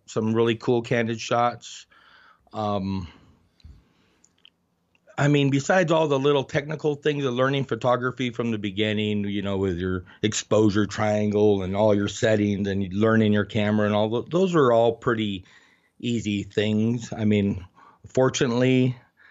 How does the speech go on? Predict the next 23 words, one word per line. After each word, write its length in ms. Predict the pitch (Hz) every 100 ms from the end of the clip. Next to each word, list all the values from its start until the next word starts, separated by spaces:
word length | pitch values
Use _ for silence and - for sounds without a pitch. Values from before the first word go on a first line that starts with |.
| - -
I 120 | 110
live 240 | 113 120 110
in 80 |
an 60 | 107
age 360 | 110 123 117 107
of 240 | 98 90
Google 440 | 113 120 127 120
and 140 | 104 107
YouTube 540 | 127 123 117 110 101
where 140 | 95 95
you 180 | 104
can 160 | 107 110
learn 240 | 113 110
anything 440 | 113 123 120 120 117
you 120 | 113
wanna 260 | 113 110 107
learn 500 | 113 107 92 92 87 - -
<laughs> 220 | 156 -
right 360 | 123 107 117 -
there, 220 | 120 117
which 180 | 95 87
is 100 | 87 -
awesome. 560 | 117 113 87 82 87